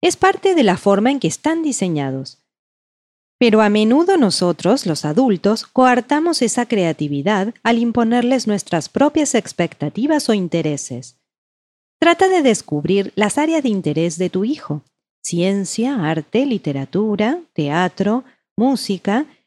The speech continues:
y provéeles espacios para explorar sus talentos. Después de todo, eso puede ser un potencial para su desarrollo futuro. Fomentando esas chispas de creatividad, lo pondrás en el camino que Dios le tiene preparado.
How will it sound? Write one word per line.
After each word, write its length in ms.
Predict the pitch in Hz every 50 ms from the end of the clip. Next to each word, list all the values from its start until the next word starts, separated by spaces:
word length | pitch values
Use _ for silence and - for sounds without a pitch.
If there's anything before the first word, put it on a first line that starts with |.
| _ _ -
y 100 | 254 254
provéeles 800 | - 285 285 277 254 311 349 392 403 370 302 285 269 - -
espacios 580 | 202 170 - - 175 180 233 - - 202 202 -
para 220 | - 208 214 226
explorar 480 | 226 220 - - 254 262 285 311 339 330
sus 240 | - - 240 202 -
talentos. 800 | - 175 165 151 147 143 143 139 - 135 127 143 - - _ _ _ _ _ _
Después 480 | - 233 254 247 - - 339 349 330 -
de 100 | 208 170
todo, 380 | - - 202 202 185 202 208 - - - - - - _ _ _
eso 320 | - 320 339 - - 330
puede 320 | 302 - 277 294 302 311 285
ser 220 | - - 277 277
un 100 | 302 294
potencial 600 | 269 233 220 - 175 156 156 - - 196 185 180
para 200 | - 226 240 277
su 160 | 262 - 220
desarrollo 560 | 170 165 147 - 160 147 139 139 139 143 151 151
futuro. 540 | - - 185 - - 277 339 320 190 147 - _ _ _ _ _ _ _ _ _ _
Fomentando 600 | - 262 254 254 254 247 240 330 349 370 392 392
esas 300 | 381 330 - 240 202 -
chispas 420 | - 208 202 - - - 202 190 -
de 100 | 190 180
creatividad, 840 | - 170 170 160 156 151 - 175 175 233 277 311 294 220 208 196 - _ _ _ _
lo 120 | - 294 285
pondrás 420 | 320 311 302 302 339 370 359 -
en 80 | 370 349
el 100 | 311 247
camino 440 | - 202 180 185 196 220 226 233 226
que 180 | - 185 175
Dios 420 | 160 175 202 269 349 415 415 - - -
le 100 | 180 156
tiene 320 | - 160 165 165 165 156
preparado. 720 | - 156 156 - 156 151 143 143 143 135 135 139 143 131